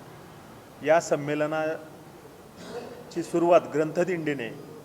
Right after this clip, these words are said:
अठरा तारखेला चार वाजता होते.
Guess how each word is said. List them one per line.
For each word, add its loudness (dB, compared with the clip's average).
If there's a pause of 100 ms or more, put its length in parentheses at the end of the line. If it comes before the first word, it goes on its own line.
(920)
अठरा 4
तारखेला 6
चार 6
वाजता 2
होते. 0